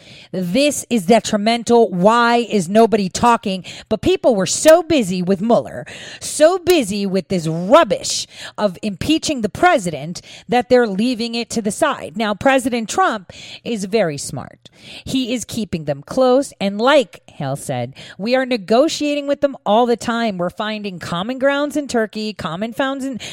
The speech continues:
grounds in Syria, in Libya, in, you know, Iran, in Venezuela. We're coming together because it is important that they realize that we're up for negotiations. If this agreement is not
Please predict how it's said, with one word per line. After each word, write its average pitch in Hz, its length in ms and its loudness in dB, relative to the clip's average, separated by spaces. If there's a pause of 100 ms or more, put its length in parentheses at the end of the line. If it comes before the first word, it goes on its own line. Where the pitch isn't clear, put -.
(140)
grounds 269 300 0
in 277 140 -2
Syria, 170 600 -2 (300)
in 240 220 -4
Libya, 180 580 -2 (280)
in, 254 260 0
you 254 280 0
know, 226 280 6
Iran, 240 640 2
in 233 220 -4
Venezuela. 262 720 4
We're 190 160 2
coming 247 500 -4 (220)
together 247 480 4 (260)
because 208 300 -2
it 202 100 2
is 196 120 0
important 214 720 2 (240)
that 208 120 -4
they 262 120 4
realize 214 600 2
that 208 140 2
we're 240 180 2
up - 220 0
for 233 60 -4
negotiations. 208 800 -2 (500)
If 302 320 0
this 233 380 0
agreement 190 800 -4 (420)
is 196 180 0
not 202 600 -4